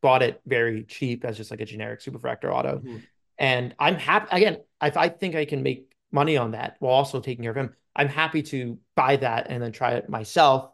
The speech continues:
Speaker 2: Yeah.
Speaker 1: Or at absolute, you know, again, no one likes taking a loss, but I, the you know, the expected value, I think, of me being able to take that and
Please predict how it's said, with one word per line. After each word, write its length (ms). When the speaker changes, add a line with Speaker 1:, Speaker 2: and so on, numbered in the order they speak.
Speaker 2:
Yeah. 160
Speaker 1:
Or 240
at 80
absolute, 400
you 80
know, 120
again, 400
no 140
one 140
likes 220
taking 240
a 20
loss, 380
but 280
I, 120
the 600
you 60
know, 80
the 80
expected 480
value, 320
I 20
think, 220
of 100
me 140
being 240
able 180
to 120
take 260
that 340
and 320